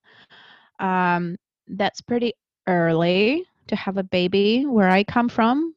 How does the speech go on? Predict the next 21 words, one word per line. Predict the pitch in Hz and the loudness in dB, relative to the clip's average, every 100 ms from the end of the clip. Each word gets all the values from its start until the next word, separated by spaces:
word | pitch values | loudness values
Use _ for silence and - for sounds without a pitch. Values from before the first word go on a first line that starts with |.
| - | -4
in | 214 | -2
Switzerland, | 202 208 202 214 214 214 | -2 -4 -4 0 0 2
my | 196 | 0
friends | 196 196 185 - _ | 0 -2 -2 -8 _
didn't | 165 165 | -8 -6
have | 165 196 196 | -4 -4 -2
babies | 226 262 254 | -4 -4 -2
yet, | 269 302 349 - - - - - _ _ | -2 -2 -4 -12 -20 -20 -20 -20 _ _
and | 214 220 | 2 2
it | 196 | 2
was | 196 170 | -2 -4
very | 160 185 240 277 254 | -2 2 2 2 0
late | 190 185 202 147 92 - - - _ _ - | 0 -2 -2 -4 -8 -16 -20 -20 _ _ -20
for | - 170 | -4 -4
somebody | 175 196 190 190 | -2 -4 -2 -4
in | 185 175 160 160 | -2 -2 -2 -4
Russia. | 165 160 - 50 220 _ _ | -4 -4 -6 -12 -14 _ _
So | 190 - | -4 2
I'm, | 202 208 _ - | 0 0 _ 0
I'm | 220 | 2
very | 214 208 | 4 2